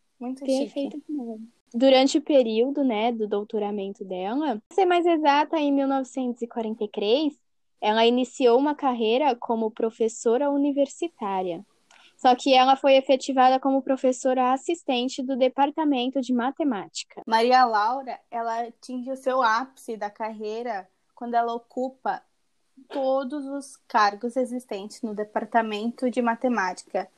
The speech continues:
Speaker 1: dessa respeitável instituição.
Speaker 2: Que, no caso, é a F N F I.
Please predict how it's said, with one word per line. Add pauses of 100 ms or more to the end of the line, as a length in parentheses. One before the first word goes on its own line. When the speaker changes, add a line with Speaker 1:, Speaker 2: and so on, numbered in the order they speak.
(240)
Speaker 1:
dessa
respeitável (100)
instituição. (160)
Speaker 2:
Que,
no
caso,
é (180)
a
F
N
F
I.